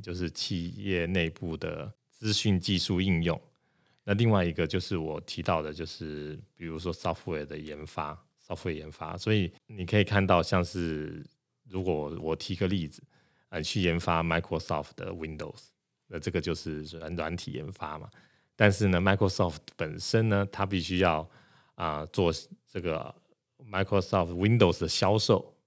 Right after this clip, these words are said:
对不对？销售，那它会需要去，啊，做一些不管是客户的管理，啊，不管是这个金流、物流方面的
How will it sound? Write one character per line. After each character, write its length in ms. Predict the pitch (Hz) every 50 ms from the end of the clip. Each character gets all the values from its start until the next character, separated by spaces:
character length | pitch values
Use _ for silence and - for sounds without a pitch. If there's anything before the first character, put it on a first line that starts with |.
| _ _ _ _ _ _ _
对 100 | 85 80
不 60 | 80
对？ 200 | 78 76 - 95 -
销 300 | _ - - 107 98 101
售， 320 | 95 - - 107 87 85 85
那 100 | 90 90
它 200 | 87 - 87 90
会 120 | 95 90
需 200 | 85 - - 90
要 260 | 90 85 80 80 - - - - - _ _ _
去， 480 | - - - 98 90 82 80 82 87 - _ _ _ _ _
啊， 420 | - 95 82 76 73 76 80 98 104 - _
做 200 | - 98 92 87
一 40 | 80
些 300 | - - 82 80 80 78
不 160 | - - 87
管 160 | 85 78 78
是 140 | - - 98
客 240 | - - 101 92 85
户 180 | 104 95 82
的 100 | 82 82
管 300 | - 85 76 76 87 92
理， 240 | 90 82 - 131 101 - _
啊， 180 | - 92 85 80
不 160 | - - 92
管 200 | 85 78 76 80
是 400 | - - - 87 80 78 78 - - _ _ _ _ _ _ _ _
这 120 | - 87
个 100 | 78 82
金 580 | - - - 104 98 98 98 98 101 107 107 95 85 -
流、 380 | - 78 78 73 71 73 78 82 - - _ _ _ _ _
物 260 | 131 117 104 87 82
流 260 | 76 78 73 71 76
方 220 | 80 - 87 85 90
面 240 | 92 85 80 76
的 260 | 73 - - - 92